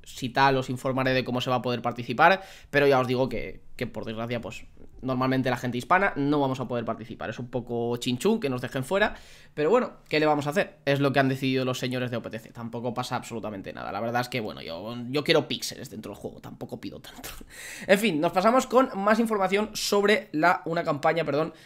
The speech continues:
de las redes sociales. Una campaña en la cual por completarla vamos a conseguir veinte gemitas. Esto simplemente, estad atentos a las redes sociales.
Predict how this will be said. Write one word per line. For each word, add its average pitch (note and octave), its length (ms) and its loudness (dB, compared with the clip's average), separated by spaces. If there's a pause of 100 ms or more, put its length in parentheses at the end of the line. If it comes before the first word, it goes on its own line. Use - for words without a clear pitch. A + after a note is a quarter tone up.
(120)
de D#3 400 6
las C#3+ 180 0
redes D#3 300 2
sociales. C3+ 640 0
Una E3 140 2
campaña E3 360 4
en E3+ 60 2
la C#3+ 120 4
cual C#3 240 2
por G3+ 200 2
completarla D#3 640 2
vamos D#3 180 0
a C#3 80 -4
conseguir D3 440 -2 (220)
veinte D#3 440 4
gemitas. C3+ 500 0
Esto C#3+ 220 -4
simplemente, D3+ 440 0
estad D#3 220 4
atentos C#3+ 300 0
a C#3+ 40 2
las C#3 100 2
redes C3+ 200 0
sociales. G3+ 480 2